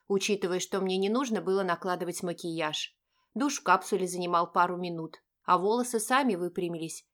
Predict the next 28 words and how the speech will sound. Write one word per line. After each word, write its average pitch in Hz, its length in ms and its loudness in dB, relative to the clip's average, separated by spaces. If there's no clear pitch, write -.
в - 80 -18
чистые 190 380 2
шелковистые 185 680 0
пряди 190 320 0
после 170 380 -6
него. 160 360 -8
Но 185 200 0
большую 180 360 0
часть 185 320 -4
времени 202 540 2
я 254 160 2
просидела 220 560 0
в 185 60 -6
гардеробной, 196 800 0
озадаченная 220 680 2
нелепой 196 460 0
мыслью, 170 500 -6
что - 240 -2
надеть. 202 520 0
С - 120 -4
одной 262 260 2
стороны, 180 360 0
не 185 120 0
хотелось 226 480 -2
привлекать 180 520 0
лишнего 180 420 0
внимания 175 500 0
Райла, 160 460 0